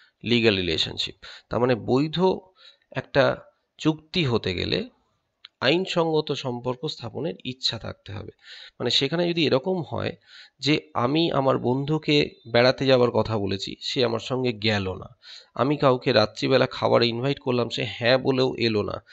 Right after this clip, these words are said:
আমি তখন বলতে পারি না কোর্টে গিয়ে যে আমার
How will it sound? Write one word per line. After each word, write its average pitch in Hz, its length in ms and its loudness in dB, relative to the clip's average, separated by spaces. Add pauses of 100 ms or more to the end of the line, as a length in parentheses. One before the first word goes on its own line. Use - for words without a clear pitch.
(260)
আমি 127 160 0
তখন 135 260 -2
বলতে 120 300 0
পারি 147 200 2
না 101 220 -2 (280)
কোর্টে 120 300 0
গিয়ে 101 280 -2
যে 120 100 -2
আমার 113 300 0